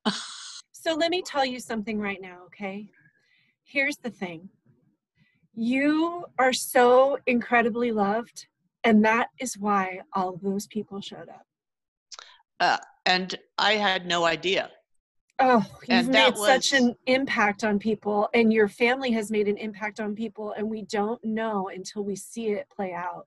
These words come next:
Speaker 2: like this.
Speaker 1: Yeah, yeah. Uh, absolutely, and it's very humbling. Uh, very humbling, and I am not one, I think many women, maybe most women,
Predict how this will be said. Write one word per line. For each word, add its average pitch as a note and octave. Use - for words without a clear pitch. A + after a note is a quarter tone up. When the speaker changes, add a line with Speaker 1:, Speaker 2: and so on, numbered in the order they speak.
Speaker 2:
like E3
this. -
Speaker 1:
Yeah, F3+
yeah. F#3+
Uh, G3
absolutely, F#3+
and F#3
it's F#3
very G3
humbling. D3
Uh, F3
very G3
humbling, D#3+
and E3+
I G3+
am E3+
not E3
one, G3
I G#3
think G3+
many F#3
women, A3
maybe E3
most F3
women, A#3